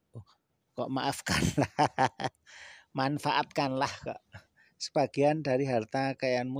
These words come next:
sebelum kamu menjadi miskin. Kekayaan yang kamu miliki adalah ujian dari Tuhan, maka berikanlah sedekah kepada orang-orang yang membutuhkan. Dunia itu seperti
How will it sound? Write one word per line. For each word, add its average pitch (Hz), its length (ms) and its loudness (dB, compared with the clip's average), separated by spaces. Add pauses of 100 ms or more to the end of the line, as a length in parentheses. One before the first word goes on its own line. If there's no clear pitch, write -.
sebelum 113 320 -4
kamu 117 240 -6
menjadi 107 480 -8
miskin. 101 640 -10 (1300)
Kekayaan 170 640 2
yang 131 160 2
kamu 151 320 0
miliki 156 480 -4
adalah 135 400 -2 (640)
ujian 127 600 -2
dari 104 160 -6
Tuhan, 98 560 -12
maka 120 400 -4
berikanlah 110 480 -6
sedekah - 760 -6
kepada 107 440 -8
orang-orang 123 560 -2 (560)
yang 131 320 -2
membutuhkan. 92 1200 -12 (1800)
Dunia 139 580 2
itu 170 380 -2
seperti 170 760 -4